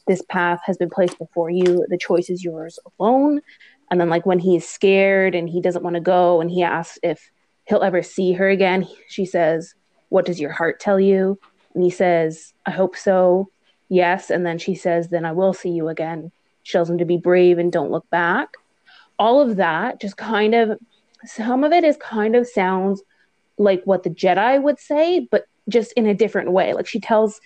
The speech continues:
she asks him what his heart says, which the Jedi always say, "Trust your feelings."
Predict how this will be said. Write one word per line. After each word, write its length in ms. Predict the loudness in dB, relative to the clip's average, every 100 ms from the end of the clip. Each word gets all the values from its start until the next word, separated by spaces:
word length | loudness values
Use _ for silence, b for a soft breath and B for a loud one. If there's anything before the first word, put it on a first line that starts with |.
| _
she 160 | 0 2
asks 200 | 2 0
him 100 | 0
what 120 | 2
his 120 | 2
heart 280 | 0 -2 -2
says, 300 | 0 0 0
which 260 | -2 -4 -8 _ -6
the 60 | 0
Jedi 260 | 2 4
always 220 | 4 2
say, 140 | 0 -2
"Trust 340 | -2 -4 0
your 100 | -2
feelings." 640 | 0 -2 -2 -2 -2 -4